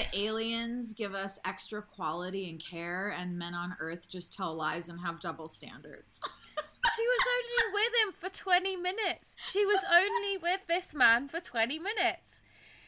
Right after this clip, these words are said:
Speaker 2: So what is she
Speaker 1: Well,
Speaker 2: talking about?
Speaker 1: you just don't get it, Annabelle. Don't hate,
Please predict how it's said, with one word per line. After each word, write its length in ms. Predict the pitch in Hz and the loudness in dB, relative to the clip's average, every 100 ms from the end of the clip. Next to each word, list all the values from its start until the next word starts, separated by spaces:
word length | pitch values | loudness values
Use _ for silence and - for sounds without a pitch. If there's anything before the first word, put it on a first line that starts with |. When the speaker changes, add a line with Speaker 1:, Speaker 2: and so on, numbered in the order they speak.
| - | -18
Speaker 2:
So 240 | - 311 311 | -2 0 2
what 220 | 320 370 | 2 2
is 120 | 311 | 0
she 140 | - 403 | -2 2
Speaker 1:
Well, 140 | - 427 | 6 6
Speaker 2:
talking 240 | 320 302 | 6 2
about? 300 | 247 262 269 | 0 2 2
Speaker 1:
you 80 | 285 | 2
just 180 | 415 403 | 0 0
don't 280 | 294 233 220 | -2 -4 -4
get 200 | 208 202 | -4 -2
it, 140 | 185 | -6
Annabelle. 720 | 190 185 190 185 185 185 185 - _ _ _ _ - | -8 -10 -8 -6 -6 -8 -12 -20 _ _ _ _ -4
Don't 260 | 247 302 | 0 0
hate, 420 | 277 202 214 - | 0 -4 -4 -6